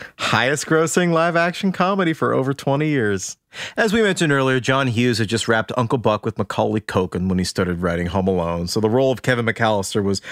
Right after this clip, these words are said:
basically created with him in mind. But Hughes very generously deferred to director Chris Columbus and let him make his own creative choices. You know, every director wants to make their own acting discovery.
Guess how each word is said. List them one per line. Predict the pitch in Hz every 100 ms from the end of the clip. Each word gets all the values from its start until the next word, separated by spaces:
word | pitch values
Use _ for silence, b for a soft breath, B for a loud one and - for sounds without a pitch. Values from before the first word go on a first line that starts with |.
| B -
basically | 214 139 123
created | - 120 104
with | 92 104
him | 117
in | 104
mind. | 95 95 95 - B B B
But | - 170 -
Hughes | 302 403 311
very | 220 427 359 202
generously | - 165 196 247 208 196 175
deferred | 151 - 156 156 143
to |
director | 127 139 131 131
Chris | - 143
Columbus | - 123 131 143 98 98
and | - 151
let | 170 143
him | 196 170
make | 113
his | 98 95
own | 92
creative | - 98 87 85
choices. | - 82 85 - - - -
You |
know, | 90
every | 90 95 87
director | 95 87 - 95
wants | 80 85 -
to |
make | 87 85 -
their | 90 82
own | 82 80
acting | 82 - 87 82
discovery. | 85 - 85 78 82